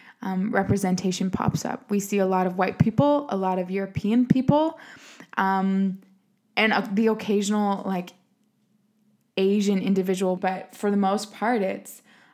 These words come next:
um, white people, people that look like me. Um, I never, I never had to question representation. And that's a huge privilege. That's a huge,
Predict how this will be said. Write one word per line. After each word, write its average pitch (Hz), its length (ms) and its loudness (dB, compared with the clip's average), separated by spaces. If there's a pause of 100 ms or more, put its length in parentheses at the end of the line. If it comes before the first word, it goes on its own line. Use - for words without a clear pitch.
(120)
um, 185 580 -2 (880)
white 277 240 -2
people, - 340 -6
people 226 360 -4
that 262 180 -2
look 294 220 -8
like 247 200 -2
me. 226 320 -4 (440)
Um, 196 580 0 (800)
I 220 120 2
never, 233 560 4
I 220 80 2
never 240 300 2
had 247 200 0
to 247 60 -4
question 240 400 -2
representation. 233 840 0
And 208 140 0
that's 220 180 -2
a 226 40 2
huge 262 580 0
privilege. 190 460 0
That's 214 220 -2
a 233 40 0
huge, 240 600 0